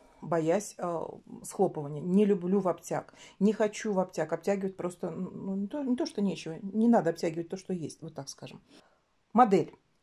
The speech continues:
Круглая кокетка. Самая, что ни на есть простая круглая кокетка. Итак, я набрала сто шестьдесят петель. Сейчас бы набрала сто пятьдесят. Не потому, что мне сто шестьдесят не нравится, а потому что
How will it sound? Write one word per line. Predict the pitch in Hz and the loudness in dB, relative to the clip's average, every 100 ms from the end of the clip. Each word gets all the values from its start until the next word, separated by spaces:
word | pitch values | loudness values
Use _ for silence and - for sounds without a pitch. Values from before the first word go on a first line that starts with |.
| _ | _
Круглая | - 247 302 339 339 | 2 4 6 6 6
кокетка. | 330 294 180 156 - - | 2 0 0 0 -2 -4
Самая, | - 247 220 190 | 0 4 4 4
что | 185 185 | 2 0
ни | |
на | 175 | 0
есть | 180 190 - | 2 2 0
простая | 175 - 240 311 | -6 2 4 4
круглая | - 170 196 202 | 0 0 0 0
кокетка. | 196 196 175 - - - _ _ _ | -2 -2 -4 -4 -12 -12 _ _ _
Итак, | 240 349 349 | -4 0 4
я | |
набрала | 254 240 240 | 6 8 6
сто | 277 220 | 4 2
шестьдесят | 220 202 233 226 | 0 0 0 2
петель. | 202 185 | 2 2
Сейчас | 190 214 247 | -2 0 2
бы | 254 | 2
набрала | 233 208 208 220 | 4 4 4 4
сто | - | 0
пятьдесят. | 190 185 190 - 151 - - - | -2 -2 -2 0 -2 -4 -6 2
Не | 254 | 2
потому, | 269 254 339 | 6 6 6
что | - | 6
мне | 233 | 6
сто | 240 254 | 6 2
шестьдесят | - 190 196 214 214 | 0 -2 0 2 4
не | 202 | 4
нравится, | 185 190 190 - - | 6 4 2 -6 -6
а | 190 | -4
потому | 196 220 233 | 4 6 6
что | 233 214 | 4 2